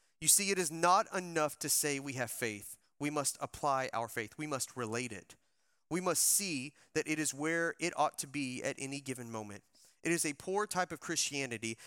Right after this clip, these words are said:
that has this wonderful faith with respect to salvation and then whimpers and cries when confronted by the daily trials of life. We must apply our faith. Little faith does not do this."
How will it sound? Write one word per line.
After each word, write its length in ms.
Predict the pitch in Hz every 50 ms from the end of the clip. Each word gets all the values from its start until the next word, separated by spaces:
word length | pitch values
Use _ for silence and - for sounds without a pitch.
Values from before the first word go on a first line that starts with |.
| - _
that 140 | 156 135
has 420 | 120 - 147 151 156 156 143 - 127 -
this 240 | 135 135 127 - - - - - _
wonderful 600 | 120 117 139 175 202 214 226 220 - - 202 175
faith 400 | - - 151 139 139 123 - -
with 100 | 143 -
respect 380 | 147 - - - 151 143 -
to 60 | - -
salvation 580 | - - 135 123 127 151 165 165 - 131 - -
and 100 | - 143
then 220 | 139 139 131 127 120
whimpers 540 | 127 151 175 175 - - 127 113 117 110 -
and 180 | - 123 123 117
cries 500 | - - 156 151 139 123 117 117 - -
when 120 | 127 120
confronted 520 | - 131 120 - - 143 135 123 117 110
by 120 | 113 123 117
the 80 | 120
daily 320 | 110 - 120 120 127 127 123
trials 360 | - - 120 113 113 117 110
of 120 | 110 104
life. 460 | 104 104 104 101 101 - - - - -
We 140 | _ 143 165
must 260 | 165 156 147 131 - -
apply 540 | - 117 - - - 151 135 127 117 107 107
our 140 | - 120 110
faith. 260 | - - 110 107 104 - - - - _
Little 380 | - 131 147 190 240 240 190 131
faith 460 | - - 127 107 101 101 104 - - - _ _ _ _ _ _ _ _
does 160 | - 117 -
not 180 | 127 120 107 -
do 140 | - 107 95
this." 420 | 95 95 - - - - - -